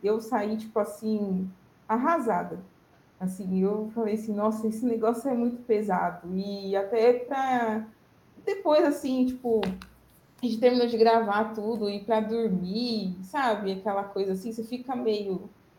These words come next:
eu não sei, coisas que são muito pesadas eu não gosto muito. Eu acho que eu sou muito sensível, né?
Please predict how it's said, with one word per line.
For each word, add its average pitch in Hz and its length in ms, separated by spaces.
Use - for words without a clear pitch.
eu 247 120
não 269 100
sei, 190 300
coisas 277 260
que - 100
são 254 220
muito 247 380
pesadas 233 440
eu 269 100
não 285 160
gosto 254 420
muito. 233 420
Eu 208 240
acho 220 160
que - 60
eu 254 60
sou 254 180
muito 240 200
sensível, 262 680
né? 208 260